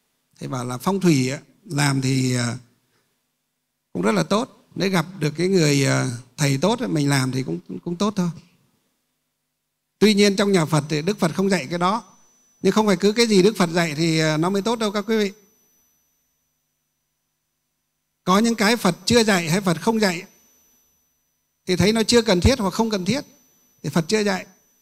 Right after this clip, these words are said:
Hoặc là cái đó nó không, ờ, hướng đến con người đến cái đạo giải thoát giác ngộ, à, thì Phật không dạy. Nhưng còn ở thế gian thôi mà. Thì chúng ta biết rồi, thế gian thì họ có đủ cái cách gì, đủ thứ họ phải cần. Làm doanh nghiệp thì phải mong có gì?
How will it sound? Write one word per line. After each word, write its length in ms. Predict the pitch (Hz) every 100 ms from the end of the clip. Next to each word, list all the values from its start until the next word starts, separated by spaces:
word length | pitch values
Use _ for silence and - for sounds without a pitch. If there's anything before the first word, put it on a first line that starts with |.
| _
Hoặc 180 | - 165
là 140 | 170
cái 140 | 165 196
đó 160 | 190
nó 100 | 214
không, 280 | 214 226 220
ờ, 240 | 208 202 - _ _ _
hướng 220 | - 185 208
đến 200 | 202 220
con 160 | 214
người 200 | 202 165
đến 200 | 170 196
cái 120 | 220
đạo 240 | 202 170 147
giải 160 | 120
thoát 180 | 120 190
giác 220 | 214 233
ngộ, 300 | 196 170 165 - _ _ _ _ _
à, 300 | - 143 147 160
thì 120 | 170
Phật 180 | 170 175
không 160 | 208
dạy. 220 | 208 175 - _ _ _ _ _ _ _ _ _ -
Nhưng 140 | 196 208
còn 100 | 202
ở 120 | 143
thế 180 | 175 208
gian 260 | 208 208
thôi 80 | 202
mà. 240 | 180 123 127 - _ _ _ -
Thì 80 | 175
chúng 160 | 196
ta 120 | 208 208
biết 180 | 240 202
rồi, 220 | 170 156
thế 180 | 160 196
gian 260 | 196 202
thì 60 | 180
họ 180 | 160 139
có 180 | 185 208
đủ 240 | 170 143
cái 120 | 202
cách 280 | 196 254 262
gì, 180 | 180 156 - _ _ _ _ _ _ _ _ -
đủ 180 | 156
thứ 280 | 160 180 285
họ 160 | 214 165
phải 100 | 151
cần. 240 | 160 131 117 - _ _ _ _ _ _ -
Làm 220 | 175 175
doanh 180 | 220 214
nghiệp 180 | 202 185
thì 100 | 175
phải 100 | 175
mong 240 | 202 220
có 200 | 202 196
gì? 200 | 214 190